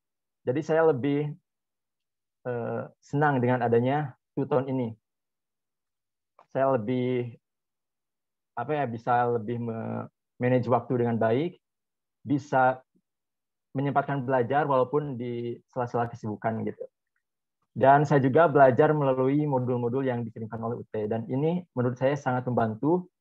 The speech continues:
saat me-, membantu untuk menunjang, eh, capaian pembelajaran saya tentunya. Biasanya saya suka menyisihkan waktu kurang lebih dua jam dalam sehari untuk belajar. Dua jam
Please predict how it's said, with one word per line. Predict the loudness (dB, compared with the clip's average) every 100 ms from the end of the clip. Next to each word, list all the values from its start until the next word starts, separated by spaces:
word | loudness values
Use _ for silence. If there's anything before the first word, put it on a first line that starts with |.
| _ _ _ _ _ _
saat | -4 -2
me-, | -2 -2 -2
membantu | 0 2 2 0
untuk | 0 -2
menunjang, | 0 2 2 0 -6 -10 -16 _ _ _ _ _
eh, | -6 -6
capaian | -6 0 2 2
pembelajaran | 0 2 2 0 -2
saya | -4 -4 -6 -12 _ -12
tentunya. | -8 -8 -8 -14 _ _ _ _ _ _ _ _ _ _ _ _ _ _ _ 2
Biasanya | 2 4 4 4 4 2 0 -4 _ _
saya | _ 2 4 4
suka | 0 -2
menyisihkan | -2 -2 -4 -4 -2 2
waktu | 0 0 _ -6 -4 -4 -6 _
kurang | -2 0 0
lebih | -2 -2 -2 -2
dua | -2 0 0
jam | 0 -2 -2
dalam | -6 -6
sehari | -8 -6 -6
untuk | -6
belajar. | -6 -4 0 -2 -2 -10 _ _ _ _ _ _ _ _ _ _ _ _ 2
Dua | 4
jam | 6 2